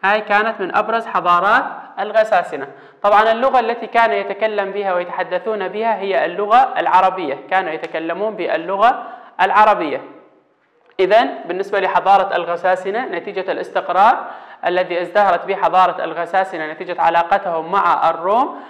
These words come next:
فقد كانت مزيجة حضارتهم بين الساسانية والبيزنطيين،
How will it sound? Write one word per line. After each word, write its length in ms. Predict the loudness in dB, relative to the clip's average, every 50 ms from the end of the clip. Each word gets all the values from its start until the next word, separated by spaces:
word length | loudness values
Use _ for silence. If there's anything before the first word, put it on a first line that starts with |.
| -20 -20 _ _
فقد 280 | 2 2 4 4 0 0 0 -6 -2 0
كانت 320 | 0 2 2 -2 -4 -4
مزيجة 400 | -6 -6 -6 -8 -6 -6 -6 -6 -2
حضارتهم 640 | -4 0 2 2 2 2 2 0 -2 -4 -2 -2
بين 200 | -2 -2 -2 -2
الساسانية 880 | -4 -6 -6 -10 -2 2 4 4 4 4 2 2 2 2 -2 -4 -4 -4
والبيزنطيين، 1080 | 0 2 2 4 4 2 -2 -2 -6 -8 -4 -2 -4 -4 -2 -4 -6 -6 -6 -8 -10